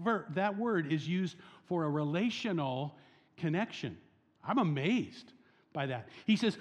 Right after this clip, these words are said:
"The word I'm getting about your faith is just as exciting to me as the life, death, burial, and resurrection of Jesus." Now, that's got eternal consequences, but guess what? So does the faith that's residing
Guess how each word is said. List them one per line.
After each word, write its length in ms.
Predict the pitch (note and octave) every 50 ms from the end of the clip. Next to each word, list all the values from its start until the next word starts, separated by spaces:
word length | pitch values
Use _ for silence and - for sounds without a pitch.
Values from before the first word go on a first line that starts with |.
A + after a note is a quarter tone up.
| - - -
"The 80 | - G#3+
word 380 | F3 F#3+ A#3 D4 E4+ F4+ F4+
I'm 160 | E4 D#4 C#4 A3+
getting 320 | B3+ D4 C#4+ D4+ D4 B3+
about 320 | A3+ F3 A#3 A#3+ A3+ G#3
your 160 | G#3 A3+ A3+ G#3+
faith 340 | A3+ - C4+ B3 G3+ E3 - - - -
is 220 | G#3+ A3 - D3 C3+ -
just 380 | - - E4+ F4 - - -
as 120 | D#4+ A#3+ C#4
exciting 540 | A3 - - - C4+ C4 C#4 C#4 C#4+ B3 -
to 100 | - G#3+
me 340 | G3 F#3+ F3+ F#3 G3 F3+ - - - -
as 220 | - G3+ G3+ - - - -
the 100 | - G3+
life, 380 | G3 F#3 G3 G3 A#3 C4 C#4 - - - - - -
death, 260 | E3 G#3+ A3 A3 G#3+ - - - - C3+
burial, 340 | G3 G3+ G3+ G3 G3 F#3 F#3
and 100 | E3 E3
resurrection 580 | E3+ F3+ E3 D#3 D#3+ D#3 D#3 D3+ - - D#3+
of 100 | C#3 C#3
Jesus." 600 | B2 C3 C#3 D#3 C#3+ - B2 F#2 - - - - - - - - - _ _ _ _ _ _ _ - - -
Now, 120 | F#3+ F3+
that's 320 | D3+ B2+ D#3+ G#3 D4 D4 -
got 180 | - D4+ B3
eternal 400 | G#3+ F3 D3 - A#3 C4 D4+ D4
consequences, 560 | - - G3 F#3 D3+ - - F#3 F3+ - - D3+
but 200 | D#3 F3+ E3 -
guess 280 | G#3+ D#3 C3 - -
what? 300 | D#3 F#3 G#3 F3 - - - - - - - - _ - - _
So 300 | - - - G#3+ G#3+ A3
does 200 | G#3+ G#3 G3 D#3
the 120 | D3 F#3 D#3+
faith 380 | - - - G3+ A#3+ G#3 - -
that's 220 | F3+ E3 - -
residing 840 | E3+ E3+ D#3+ E3 E3 D#3+ C#3+ C3+ D#3+ D#3 E3+ F#3+ F3 D#3 C3+ A2+